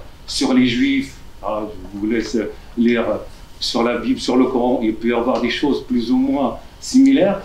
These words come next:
Sur les femmes, n'en parlons pas. Sur les homosexuels, il faudra me dire si une, une des religions monothéiques accepte, euh, voilà, l'homosexualité. En fait, c'est exactement tous ces faits-là qu'ils ont sortis. Effectivement, ça existe. Sur,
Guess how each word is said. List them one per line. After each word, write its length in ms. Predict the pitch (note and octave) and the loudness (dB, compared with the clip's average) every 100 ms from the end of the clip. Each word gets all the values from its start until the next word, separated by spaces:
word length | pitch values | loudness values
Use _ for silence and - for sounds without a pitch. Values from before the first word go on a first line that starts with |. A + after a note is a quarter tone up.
| - - | -10 -4
Sur 240 | - C#3+ | 0 2
les 100 | C#3+ | 2
femmes, 360 | C#3+ C3+ A#2+ A2+ | 2 2 2 0
n'en 140 | A2 | -4
parlons 360 | - B2 F#3 F#3 | 0 2 2 2
pas. 340 | G3 G3+ - - | -2 -4 -8 -12
Sur 240 | - C#3 A#2+ | -6 2 2
les 160 | B2 | 4
homosexuels, 500 | B2+ B2 A#2 - C3+ A#2 | 4 2 -2 -2 0 0
il 80 | |
faudra 280 | A2 A2+ A#2 | 0 -2 0
me 100 | A2+ | 0
dire 300 | A2 - C#3 - | -2 -4 -6 -6
si 240 | - A2+ | -2 2
une, 360 | A2+ G#2+ G#2+ - - - | 2 2 -2 -4 -8 0
une 140 | C#3 A#2+ | 2 4
des 80 | |
religions 520 | B2 B2 A#2 C#3+ C3 - - - - | 4 4 2 0 -2 -2 -8 -18 -2
monothéiques 760 | - B2 A#2 - - C#3 B2+ B2+ - - - - - | 4 4 4 4 4 4 0 -2 -2 -6 -12 -16 -8
accepte, 680 | B2+ B2+ - D3 C3 - A2+ A2 - - - | -8 -6 -4 -2 -2 -4 -6 -6 -8 -12 -6
euh, 260 | A2 A2 A2+ | -2 -2 0
voilà, 280 | C#3+ C3+ A#2 - B2+ | 2 2 0 -4 -2
l'homosexualité. 560 | A#2+ A#2+ B2+ B2+ C3+ - C3+ | 0 2 2 0 -6 -6 -4
En 100 | C3 | -4
fait, 340 | F#3 F#3+ - | -2 -4 -6
c'est 180 | - D3 | -4 0
exactement 920 | C3+ A#2+ D#3+ F#3 - D3 D#3 D#3 - - - | 0 0 -2 -2 -2 -2 0 -2 -4 -10 -4
tous 160 | A3+ A#3+ | -2 0
ces 180 | - C#3+ | 0 0
faits-là 440 | - B2 D3+ G#3 | 2 2 2 0
qu'ils 180 | C3+ C3+ | -2 0
ont 80 | A#2 | -2
sortis. 560 | - G#3 - - - - - - | -2 -6 -6 -6 -4 -4 -8 -4
Effectivement, 500 | D#4 G#3 - A3+ B3+ | -2 0 -2 4 4
ça 140 | - E3 | 4 0
existe. 400 | D3+ C#3+ A2+ - | 0 -2 -2 -4
Sur, 340 | - B2+ - | -4 -2 -4